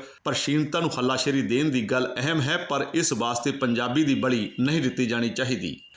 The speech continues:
ਜਿਹੜੀ ਚੀਜ਼ ਨਿਰਾਸ਼ਾਜਨਕ ਹੈ, ਉਹ ਹੈ ਭਾਸ਼ਾ ਤੇ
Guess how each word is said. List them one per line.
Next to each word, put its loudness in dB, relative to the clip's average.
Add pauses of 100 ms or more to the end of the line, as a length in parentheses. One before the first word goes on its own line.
(140)
ਜਿਹੜੀ 2
ਚੀਜ਼ 0
ਨਿਰਾਸ਼ਾਜਨਕ 0
ਹੈ, -2
ਉਹ 4
ਹੈ 2
ਭਾਸ਼ਾ 0
ਤੇ 0